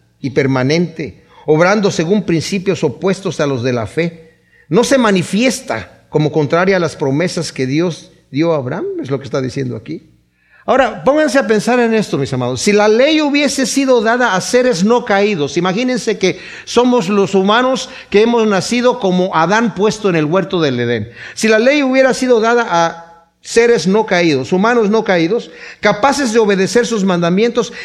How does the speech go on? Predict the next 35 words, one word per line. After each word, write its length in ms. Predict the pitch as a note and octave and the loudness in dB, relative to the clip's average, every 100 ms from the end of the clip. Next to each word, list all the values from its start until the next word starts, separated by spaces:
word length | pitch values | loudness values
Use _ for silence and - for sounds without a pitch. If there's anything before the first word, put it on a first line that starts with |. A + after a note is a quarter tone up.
| - | 0
entonces 480 | G3 G3+ C4 A#3+ - | 0 2 -2 -4 -2
tada-, 400 | C4+ C#4 C4 C4+ | 0 2 0 0
tales 320 | B3 C4+ - | 0 0 -2
personas 500 | A3 F3 B3+ B3+ - | -4 0 0 0 -2
podían 520 | - G3 F#3 A3+ A#3+ | -4 -2 0 0 0
haber 340 | G#3+ A#3 A#3 G#3+ | 2 0 0 -4
vivido 800 | D#3+ F#3 F#3+ C4+ C#4 D#4+ - - _ | 0 2 2 2 0 -4 -8 -20 _
por 140 | - A3+ | -2 0
la 140 | B3 | 0
ley. 260 | C4+ F4+ C4+ - _ _ - | -2 -6 -8 -18 _ _ -10
El 120 | C#3+ | -4
que 100 | D#3+ | -2
haga 100 | F3+ | 0
estas 220 | F#3+ - | 0 -2
cosas 240 | - F3 E3+ | -4 -2 -2
vivirá 400 | D3 D3 D#3+ D#3+ | -2 -2 -2 -2
por 160 | D#3+ | -4
ellas. 320 | A3 G3 G2 - | -4 -6 -10 -12
Esto 160 | D3 | -8
quiere 180 | E3 F3+ | -4 -2
decir, 300 | D#3 A3 - - _ _ - | -2 -6 -10 -20 _ _ -12
¿ok? 180 | B2+ E3 - - _ _ - | -6 -4 -6 -10 _ _ -10
Porque 280 | D3+ D#3+ | -2 0
soy 180 | D#3 F#3 | 2 2
un, 120 | G3 F#3+ - | 0 -4 -2
tengo 160 | F#3+ | 0
una 120 | G3+ F#3 | 2 2
naturaleza 760 | F3+ F3+ D#3+ D#3+ G3 - F#3 | 0 0 0 0 0 2 0
santa, 680 | C#3 A#3+ C#4 - G3+ - - | 0 0 0 2 -2 -4 -4
tengo 140 | G#3+ A3 | 0 2
una 140 | G3+ | 0
naturaleza 720 | D#3 E3+ D#3+ D#3+ E3 G3 F3+ | 0 0 0 2 2 0 0
inocente 520 | D#3+ C#3+ G3+ G#3+ F3+ | -2 0 -2 0 0
y 20 | |
pura. 640 | C3 D4 E4 A3 - - | 0 0 0 -2 -6 -20